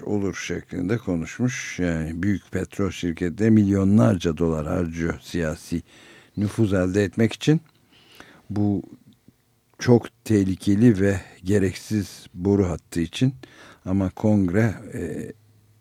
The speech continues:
petrol endüstrisinin projelerine halı sermekle yükümlü değil demişler. Aslında otuzdan fazla örgütün ve hatta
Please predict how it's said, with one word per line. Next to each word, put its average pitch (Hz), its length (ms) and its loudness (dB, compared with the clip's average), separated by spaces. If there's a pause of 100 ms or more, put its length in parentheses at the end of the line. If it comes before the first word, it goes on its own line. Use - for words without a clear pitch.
(120)
petrol 107 400 2
endüstrisinin 87 960 -2
projelerine 87 840 -2 (1400)
halı 110 380 2
sermekle 98 760 -2 (140)
yükümlü 95 640 0
değil 98 260 2
demişler. 90 560 -2 (1500)
Aslında 127 460 6
otuzdan 127 580 8
fazla 123 340 6
örgütün 107 640 4 (160)
ve 107 380 2
hatta 120 640 2